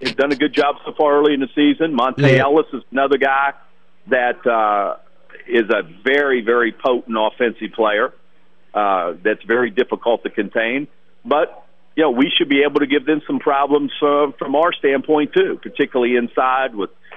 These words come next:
Speaker 1: with Zach and Mark. And O J's on a good roll right now. And, and I think Rudy Gay's had some good games as well. That was a tremendous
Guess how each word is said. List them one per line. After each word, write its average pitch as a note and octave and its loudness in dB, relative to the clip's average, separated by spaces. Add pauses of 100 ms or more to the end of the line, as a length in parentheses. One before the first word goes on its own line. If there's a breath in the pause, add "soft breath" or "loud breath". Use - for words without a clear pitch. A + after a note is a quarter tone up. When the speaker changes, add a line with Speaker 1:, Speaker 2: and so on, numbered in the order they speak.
(200 loud breath)
Speaker 1:
with G2+ 0
Zach B2 0
and G2 -2
Mark. C3+ 2
And F#2+ -2
O C3+ 2
J's C3 0
on C3 2
a A#2 -4
good B2+ 0
roll C3 2
right B2+ 0
now. C#3+ -2
And, C#3+ -4 (380 soft breath)
and B2+ -8
I D3 -4
think D3+ 0
Rudy D3+ 2
Gay's D#3+ 0
had A#2 2
some G#2+ -6
good A#2 0
games C3 -2
as A2+ -14
well. D3+ 0
That A#2 0
was A2+ -4
a G2+ -4 (200)
tremendous D#3 0